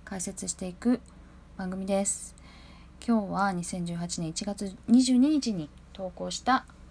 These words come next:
今日の百四十文字というものを読みました。まあ、借りてきた言葉っていう言葉自体がね、<laughs> よく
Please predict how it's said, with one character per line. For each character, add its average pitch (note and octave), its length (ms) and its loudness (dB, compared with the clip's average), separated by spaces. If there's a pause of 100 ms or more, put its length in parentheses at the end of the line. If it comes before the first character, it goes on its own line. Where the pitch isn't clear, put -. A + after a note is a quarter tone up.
(160)
今 F3+ 140 -6
日 E3 40 -4
の D#3+ 40 -6
百 D3+ 240 -8
四 G3+ 120 0
十 A#3 120 4
文 G#3+ 100 4
字 E3 120 -10
と - 100 -14
い D#3 80 -10
う D#3+ 60 -10
も D#3+ 120 -8
の E3 260 2
を - 60 -4 (520)
読 F#3+ 120 -4
み A3 60 4
ま A#3 140 6
し - 80 -6
た。 F3 100 -12 (760)
ま A3+ 80 2
あ、 G#3+ 40 -2
借 G3 200 -6
り - 20 -6
て C4 100 2
き - 60 -14
た C4+ 120 -4
言 G3+ 100 -8 (120)
葉 F#3+ 60 -6
っ F#3+ 80 -8
て - 160 -14
い F3 60 -4
う E3 260 -8
言 F#3 220 -4
葉 A3 80 6
自 F#3+ 120 -2
体 F3 200 -4
が C#3 80 -10
ね、 D#3 180 -2 (160)
<laughs> - 180 -16
よ G3 120 2
く - 240 -4